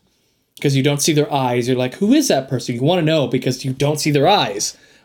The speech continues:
Or if you think Pan's Labyrinth, there's a conscious choice to make eyes creepy because the one monster does not have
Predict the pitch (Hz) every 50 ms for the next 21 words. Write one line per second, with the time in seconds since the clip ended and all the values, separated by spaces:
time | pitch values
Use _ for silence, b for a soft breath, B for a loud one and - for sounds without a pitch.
0 | b b - 185 185 180 170 160 151 151 147 151 - - 143 139 156 139 151 151
1 | 151 - - 160 143 139 131 131 139 151 165 165 156 151 139 135 135 - 143 135
2 | 135 135 135 - - 147 139 139 143 135 - - 143 127 120 - - 135 131 135
3 | 131 - 135 127 127 120 - - - 190 170 139 135 127 123 113 - 131 127 -
4 | - 139 131 131 135 135 135 131 120 123 131 - - 127 120 131 120 117 - 123
5 | 120 117 117 120 - - - 143 131 123 117 113 113 113